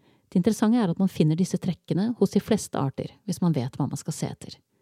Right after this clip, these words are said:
Med hester er det gjennomført flere studier knyttet til kastrering, der man vet at hesten har vondt etter inngrepet, og der man har kunnet observere at endringen i uttrykket følger mengden smertestillende hesten får. Og Sue og teamet hennes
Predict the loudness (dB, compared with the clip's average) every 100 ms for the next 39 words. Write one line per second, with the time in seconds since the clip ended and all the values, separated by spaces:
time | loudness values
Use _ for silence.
0 | -2 6 6 6 2 4 6 6 6 2
1 | 2 2 4 2 4 6 6 4 4 2
2 | 2 0 0 0 -4 0 -2 0 0 -2
3 | _ _ _ _ _ _ 4 4 6 4
4 | 4 0 0 0 0 2 4 2 2 -2
5 | 2 2 2 -2 0 0 0 -6 _ 0
6 | 4 4 4 4 4 4 2 0 2 2
7 | 2 0 2 4 4 2 2 4 4 4
8 | 0 2 -2 -2 _ 4 4 4 0 6
9 | 8 8 6 4 0 0 -2 -2 -4 0
10 | 0 2 0 0 -2 -2 0 -2 -6 -12
11 | _ _ _ _ _ _ -4 0 2 2
12 | 2 2 2 4 4 2